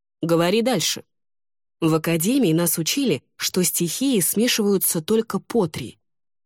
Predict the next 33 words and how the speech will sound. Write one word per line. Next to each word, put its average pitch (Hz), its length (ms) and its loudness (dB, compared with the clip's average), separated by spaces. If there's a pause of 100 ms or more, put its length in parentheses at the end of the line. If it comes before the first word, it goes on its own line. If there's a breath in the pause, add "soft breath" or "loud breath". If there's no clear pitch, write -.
(180)
Я 226 140 2
не 277 120 2
знаю, 247 320 2
можно 226 280 2
ли 190 140 2
сделать 190 440 0
это 196 220 -2
со 180 160 -2
стихиями 208 640 0
с - 160 -2
этой 202 220 0
стороны 165 400 0
мира, 143 260 -2 (180)
низвлечёнными 170 760 0
с 151 160 -2
изнанки, 180 520 -4 (400)
но 151 140 0
почему 190 380 0
бы 196 100 2
не 180 100 4
попробовать? 175 680 -4 (640)
Тейнар 156 380 2
у 214 40 2
нас 143 280 0
есть, 156 400 -2
и 143 60 -4
это 143 200 -4
здорово, 175 500 0 (220)
ветер 185 380 0
хорошо 160 400 -2
совмещается 202 760 0
с 220 140 0
энергией. 185 580 0